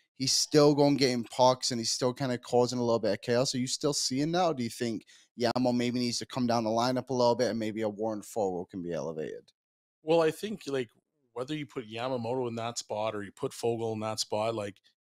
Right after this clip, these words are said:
Speaker 2: you more or less have the same thing. Like,
Speaker 1: Yeah.
Speaker 2: Foegele hasn't necessarily been burying his chances either, but I think that the spotlight's on Yamamoto purely because of the fact that he's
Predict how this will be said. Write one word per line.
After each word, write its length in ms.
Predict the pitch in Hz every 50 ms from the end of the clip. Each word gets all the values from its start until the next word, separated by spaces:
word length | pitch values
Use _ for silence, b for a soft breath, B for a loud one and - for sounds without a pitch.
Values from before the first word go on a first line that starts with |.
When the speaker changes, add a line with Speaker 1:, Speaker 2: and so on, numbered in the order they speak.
| _ _ _ _
Speaker 2:
you 100 | 120 117
more 240 | 113 117 135 160 170
or 40 | 160
less 280 | 135 123 135 135 -
have 200 | - - 123 117
the 60 | 104
same 300 | - - - 120 104 98
thing. 280 | - - - 107 85 90
Like, 140 | 107 113 123
Speaker 1:
Yeah. 140 | 120 113 - B B B -
Speaker 2:
Foegele 480 | - - 147 160 180 165 170 151 123 -
hasn't 420 | - - 131 139 135 131 101 101
necessarily 640 | 117 123 123 - 120 - - 123 117 120 120 113
been 180 | 98 107 101 98
burying 380 | - - 107 113 117 117 110 107
his 120 | 101 -
chances 440 | - - 113 107 107 - - 95 120
either, 360 | 151 165 120 101 95 98 104 B B B B B _
but 100 | - 110
I 60 | 107
think 300 | - - 151 165 165 - -
that 380 | 135 123 113 113 - 113 113 110
the 60 | 107
spotlight's 640 | - - - - 113 107 135 - 170 156 139 - 147
on 140 | 139 131
Yamamoto 640 | 113 117 120 123 113 107 104 113 127 139 113 98 -
purely 300 | - - 135 143 156 143
because 300 | 123 113 113 - 123 107
of 60 | 104
the 60 | 98 95
fact 280 | - 113 113 - -
that 100 | - 98
he's 220 | 98 101 98 -